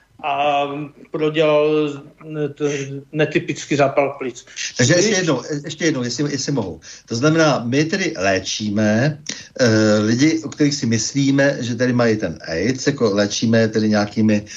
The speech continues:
Speaker 2: léky, které i s-, jdou proti něčemu, co vlastně neexistuje, ale přitom bychom měli léčit ty jednotlivé nemoci, eh, které,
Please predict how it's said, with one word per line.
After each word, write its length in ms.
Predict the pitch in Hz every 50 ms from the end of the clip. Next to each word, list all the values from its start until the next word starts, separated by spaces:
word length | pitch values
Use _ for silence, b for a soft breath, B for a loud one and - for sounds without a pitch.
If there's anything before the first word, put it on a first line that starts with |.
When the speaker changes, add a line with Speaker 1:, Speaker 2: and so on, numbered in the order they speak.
| B B B B
Speaker 2:
léky, 440 | 92 92 101 104 110 107 110 143 127
které 400 | - - - 113 113 113 113 110 -
i 400 | - 117 113 110 107 107 104 107
s-, 240 | 104 - - - -
jdou 380 | 107 110 104 98 113 113 135 135
proti 300 | 135 143 131 - - 117
něčemu, 400 | 117 113 113 - 139 127 120 113
co 180 | - - 135
vlastně 360 | 117 120 117 - - - 85 78
neexistuje, 840 | 85 82 82 92 98 98 95 - - - 117 113 110 113 123 135 135 B B B B B
ale 140 | 98 104
přitom 280 | 104 - - 139 151 147
bychom 240 | 143 143 - 131 120
měli 300 | 110 110 117 123 123 120
léčit 420 | 113 110 107 110 - 131 117 -
ty 180 | - 113 110 98 107
jednotlivé 760 | 107 104 104 107 117 113 113 117 117 110 113 113 110 113 110 B B B B -
nemoci, 600 | 95 107 110 113 120 113 117 - - - 110 107 110 107 107
eh, 180 | 110 104 104
které, 680 | 101 - - _ _ - 107 104 104 104 101 101 107